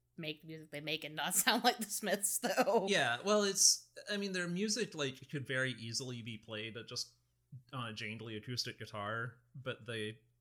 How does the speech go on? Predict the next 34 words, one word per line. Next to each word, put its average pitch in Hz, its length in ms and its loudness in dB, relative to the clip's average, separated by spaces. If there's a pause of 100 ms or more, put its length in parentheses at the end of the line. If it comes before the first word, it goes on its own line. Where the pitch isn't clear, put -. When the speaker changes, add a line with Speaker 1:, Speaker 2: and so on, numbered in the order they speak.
(140)
Speaker 2:
it's 139 200 -4
like 139 180 0
they 131 140 -2
write 110 340 -6
the 127 80 -8
songs 120 380 -2
that 117 180 -6
way 117 160 -6
and 110 160 -6
then 107 120 -6
take 110 260 -10
that 113 200 -10
part 110 300 -6
out 104 280 -6 (100)
in 131 100 -8
the 123 80 -6
final 131 300 -2
version, 151 460 -2
because 131 580 0 (840)
I, 165 100 0 (120)
what 147 160 2
I 160 60 4
was 220 180 2
really 151 160 2
struck 131 460 0 (1000)
listening 139 420 -2
to 127 180 -6
it 110 100 -8
really 117 200 -4
closely 113 500 -6
this 156 180 -4
time 160 400 -4
is, 127 180 -2
like, 110 260 -6